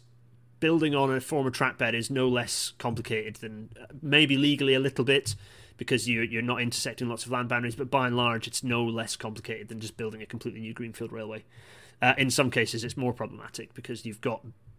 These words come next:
land take and urban sprawl and all sorts to deal with. Anyway, I don't think there are any more questions, which means that I'm only, oh, good grief, that was an hour and thirty-eight minutes. I'm so sorry, everyone. We've still got a hundred people watching. You're all lovely, and I've had a very pleasurable time,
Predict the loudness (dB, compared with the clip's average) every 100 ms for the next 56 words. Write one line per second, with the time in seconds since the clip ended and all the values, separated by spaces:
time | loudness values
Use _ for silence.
0 | _ -20 -16 -4 -2 -2 -4 -4 -2 -6
1 | -8 -14 _ _ _ _ _ -6 -4 -4
2 | -6 -2 0 0 -2 -4 -8 -10 -12 -14
3 | -12 -12 -12 -12 0 2 4 2 -2 0
4 | 0 0 0 0 2 2 2 -4 -8 -10
5 | -4 0 2 2 0 -8 -16 0 2 2
6 | 4 4 4 4 4 4 -2 -2 -4 -2
7 | -2 -2 -6 0 2 0 -2 -4 -2 0
8 | -4 -6 -10 -10 -2 -2 0 -2 0 -2
9 | -2 -4 0 2 2 2 2 2 0 0
10 | -4 -4 -2 6 8 8 6 2 -2 -6
11 | -2 -2 -2 -2 -2 -4 -10 -20 -4 0
12 | 2 0 -6 -4 -2 0 0 -2 0 2
13 | 0